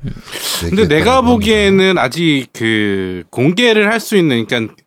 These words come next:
Speaker 3: 대작 게임을 개발하는 협력 업체에서는 공개를 했을 텐데 인디까지는 아직 공개를 안 한 걸 수도 있잖아, 엠에스가.
Speaker 1: 음, 뭐 그럴 수도 있죠.
Speaker 3: 음.
Speaker 2: 뭐 그럴 수도 있긴 하죠. 네, 그럴
Speaker 1: 네.
Speaker 2: 수도 있긴 한데 그래도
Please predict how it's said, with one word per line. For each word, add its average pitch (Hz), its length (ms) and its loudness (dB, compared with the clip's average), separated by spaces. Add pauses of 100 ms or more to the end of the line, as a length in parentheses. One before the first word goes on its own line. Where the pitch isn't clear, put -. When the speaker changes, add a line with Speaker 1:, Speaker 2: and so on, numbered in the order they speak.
(520)
Speaker 3:
대작 233 360 0
게임을 233 380 2
개발하는 170 580 0
협력 262 360 2
업체에서는 170 640 0
공개를 139 360 -2
했을 196 180 -2
텐데 139 480 0
인디까지는 202 960 -2
아직 135 320 -2
공개를 139 340 -2
안 104 200 0
한 202 420 0
걸 156 160 2
수도 - 240 -8
있잖아, 95 380 -4
엠에스가. 98 500 -6
Speaker 1:
음, 98 440 -4
뭐 107 100 -4
그럴 147 180 0
수도 - 200 0
있죠. 101 200 -2
Speaker 3:
음. 92 640 -10
Speaker 2:
뭐 - 100 -6
그럴 233 160 0
수도 202 160 0
있긴 170 240 2
하죠. 196 360 2
네, 98 240 0
그럴 180 160 0
Speaker 1:
네. 90 40 0
Speaker 2:
수도 131 120 2
있긴 127 180 -2
한데 196 400 2
그래도 151 480 2